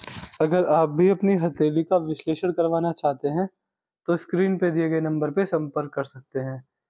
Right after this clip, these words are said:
ये एक right hand female पाम है। इनके सारे सवाल कुछ थे नहीं, बस basic से सवाल थे, तो जो कुछ मुझे इनके हाथ में दिख रहा है मैं आपको सब कुछ बताने की कोशिश करूंगा। चलिए दोस्तों, इनके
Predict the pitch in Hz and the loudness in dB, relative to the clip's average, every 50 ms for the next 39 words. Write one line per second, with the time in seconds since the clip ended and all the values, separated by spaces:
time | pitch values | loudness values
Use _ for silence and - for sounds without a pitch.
0 | _ _ _ - 156 156 185 202 190 185 190 185 185 170 160 156 151 143 - 175 | _ _ _ -4 -2 2 2 4 4 2 2 2 2 2 2 2 0 -2 -2 -2
1 | 180 202 208 196 _ - 170 165 160 165 170 165 160 160 147 135 135 139 147 147 | -2 0 -2 -4 _ -2 0 0 2 2 0 0 0 -2 -2 -2 -2 -2 -4 -4
2 | 151 151 - 165 - - 147 151 160 160 - 165 151 151 156 165 170 - _ _ | -4 -2 -4 -4 -2 0 0 0 0 0 -2 -2 -2 0 0 -2 -4 -6 _ _
3 | - 160 151 - - - 160 160 151 156 170 196 185 175 175 156 139 143 147 131 | -4 -4 -4 -4 -2 0 0 2 2 2 0 0 0 0 0 0 0 -2 -2 -2
4 | - - - - 170 156 175 151 147 143 143 135 135 165 185 185 - _ _ _ | -6 -8 -4 -4 -2 0 0 2 2 2 0 0 -2 -2 -2 -4 -6 _ _ _
5 | _ _ _ _ _ - 156 147 143 170 175 165 208 185 185 185 156 190 180 175 | _ _ _ _ _ -6 -4 -2 0 0 2 2 2 0 0 0 0 0 0 0
6 | 165 170 175 165 170 165 151 156 165 170 170 160 156 - 175 - - 156 - - | 0 0 -2 0 0 -2 0 0 0 0 0 -2 -4 -6 -10 -10 -12 -14 -10 -10
7 | 160 147 147 151 147 151 156 156 - 147 135 - - 135 131 127 131 127 127 - | -6 -2 0 0 0 0 -2 -4 -4 -6 -8 -8 -12 -14 -12 -12 -10 -12 -14 -14
8 | _ _ _ _ _ _ _ _ _ _ - 139 170 160 165 170 175 165 - 202 | _ _ _ _ _ _ _ _ _ _ -6 -2 0 0 2 2 2 2 2 0
9 | 185 185 185 | 0 2 0